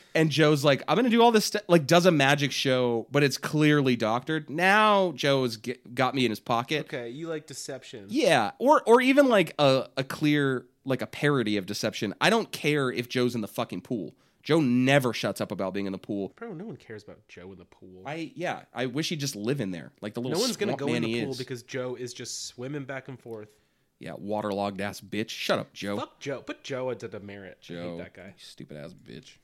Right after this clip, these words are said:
Speaker 2: Jump rope.
Speaker 1: It's
Speaker 2: Nothing. How good? How eventually? Like, what's the ceiling on that?
Speaker 1: I,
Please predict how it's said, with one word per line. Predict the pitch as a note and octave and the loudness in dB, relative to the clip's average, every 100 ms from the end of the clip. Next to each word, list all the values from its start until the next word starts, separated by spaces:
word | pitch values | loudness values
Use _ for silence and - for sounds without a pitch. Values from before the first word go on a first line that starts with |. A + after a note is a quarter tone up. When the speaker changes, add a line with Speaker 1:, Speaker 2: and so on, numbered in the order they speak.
| _ _ - - _ | _ _ -20 -20 _
Speaker 2:
Jump | D3+ E3+ E3 | -8 -8 -6
rope. | C3+ G#2+ - - _ _ _ _ _ _ _ _ _ _ | -10 -10 -12 -20 _ _ _ _ _ _ _ _ _ _
Speaker 1:
It's | A#3 G#3+ - - - - - - - - - - D3+ | -6 -6 -6 -6 -6 -8 -8 -10 -12 -12 -14 -14 -10
Speaker 2:
Nothing. | F#3 F#3 - | -10 -10 -12
How | F3+ F#3+ | -8 -8
good? | E3+ D3 _ | -6 -10 _
How | - F#3 G3+ | -10 -6 -6
eventually? | D#3 E3 D#3+ E3+ D#3 D3 C3+ C3 - | -6 -8 -8 -10 -10 -10 -10 -12 -14
Like, | C#3+ C#3+ | -14 -10
what's | E3+ | -10
the | - C#3+ | -8 -10
ceiling | - D#3 C3+ A2 | -8 -10 -10 -10
on | G2+ | -12
that? | F#2+ - _ _ | -16 -20 _ _
Speaker 1:
I, | - | -10